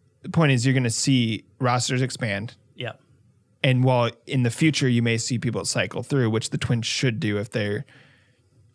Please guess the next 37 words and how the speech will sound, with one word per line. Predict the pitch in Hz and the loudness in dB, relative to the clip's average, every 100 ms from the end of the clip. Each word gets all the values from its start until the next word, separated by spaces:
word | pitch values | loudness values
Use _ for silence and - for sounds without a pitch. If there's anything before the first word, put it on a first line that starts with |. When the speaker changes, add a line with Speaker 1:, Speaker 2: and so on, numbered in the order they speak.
| - | -8
Speaker 1:
if | 110 | -2
they're | 113 120 | 2 2
able | 123 113 | 2 0
to, | - 107 104 - | 0 -2 -2 -6
uh, | 104 101 101 | -6 -4 -4
in | |
the | 104 | -4
future. | 110 113 113 | -4 -4 -2
But | 107 104 | -2 -2
for | 147 | 2
right | 143 143 | 2 2
now, | 120 113 | 0 0
you're | 110 | -2
gonna | 120 107 | -2 -4
see | 110 113 | -4 -4
all | - 104 | -4 -6
these | 101 98 | -6 -8
harms | 123 92 | -10 -12
come | - - | -14 -16
up. | - - - - - - | -16 -18 -20 -20 -20 -6
And | - | 0
I | 131 | 0
think | 117 127 117 - - _ _ | 2 0 0 -6 -20 _ _
you | - 113 | 0 2
may | 113 | 2
potentially | 117 123 110 104 | 0 -2 -4 -6
see | 107 113 | -4 -2
openers. | 127 147 147 156 - - 110 | 0 0 0 0 -4 -8 -2
I | |
don't, | 113 95 | -2 0
you | 107 | -2
know, | 98 | -4
Rocco | 120 113 117 113 | -4 -4 0 -2
hasn't | 110 117 | -2 -4
committed | 135 110 - | -2 -2 0
to | |
that. | 127 131 - | 2 2 -2